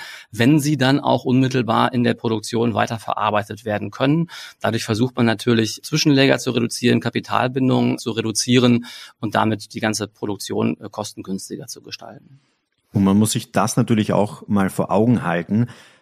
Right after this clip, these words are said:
Speaker 2: wenn der Kunde damit rechnet, dass die Ware um siebzehn Uhr zum Beispiel kommt, dass diese Ware direkt in die Produktion geht.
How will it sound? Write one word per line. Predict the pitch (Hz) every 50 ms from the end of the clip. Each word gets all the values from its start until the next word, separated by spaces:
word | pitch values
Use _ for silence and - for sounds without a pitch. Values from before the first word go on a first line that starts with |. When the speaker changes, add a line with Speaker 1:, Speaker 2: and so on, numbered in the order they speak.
| _ -
Speaker 2:
wenn | 90 92 92 92 95 98 - -
der | 95 - -
Kunde | - - 131 147 160 151 123
damit | 113 107 107 107 101 -
rechnet, | - 107 120 - - 110 101 - -
dass | 98 92 - -
die | - 92 82
Ware | 87 90 107 123 120 110 98 90 87 - -
um | 101 98 92 92 90 80 - _ _
siebzehn | - - - 131 120 - - - 113
Uhr | 113 120
zum | - - 110
Beispiel | 101 98 95 - 101 92
kommt, | - - 104 123 135 120 - -
dass | 104 101 - - - - - _ _ _ _ -
diese | 101 90 - - 90 82
Ware | 95 104 120 117 110 98
direkt | - - 120 131 123 117 110 - - 107
in | 101
die | 98 95
Produktion | - - 92 92 85 - - - - 117 131 160 151 123 107 92 82
geht. | 90 90 90 107 139 - - - -